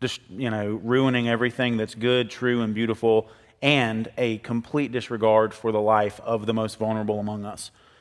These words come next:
Um, and so I celebrate with every ounce of my being that Roe v. Wade was overturned, and I'm still excited about it. Um, and I'm sorry, I, I wish it hadn't taken fifty years,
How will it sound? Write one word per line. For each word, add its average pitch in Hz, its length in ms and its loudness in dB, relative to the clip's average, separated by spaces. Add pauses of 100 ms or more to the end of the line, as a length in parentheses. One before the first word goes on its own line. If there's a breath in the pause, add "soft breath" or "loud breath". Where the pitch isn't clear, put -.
(180 soft breath)
Um, 113 460 2
and 117 200 -4
so 123 180 4
I 135 180 6
celebrate 131 640 4
with 120 140 -2
every 127 360 0
ounce 117 280 -2
of 120 40 -2
my 113 160 4
being 113 360 0
that 107 120 -2
Roe 113 140 2
v. 113 160 -2
Wade 113 240 2
was 107 140 -4
overturned, 117 480 0
and 113 80 -2
I'm 123 120 0
still 127 280 2
excited 117 340 2
about 113 240 2
it. 110 100 -2 (540 soft breath)
Um, 113 540 0 (480)
and 113 400 -2 (600)
I'm 127 140 -4
sorry, 117 260 6
I, 117 120 4
I 123 200 4
wish 120 280 2
it 110 80 -8
hadn't 117 220 0
taken 117 260 -2
fifty 123 300 -4
years, 117 420 0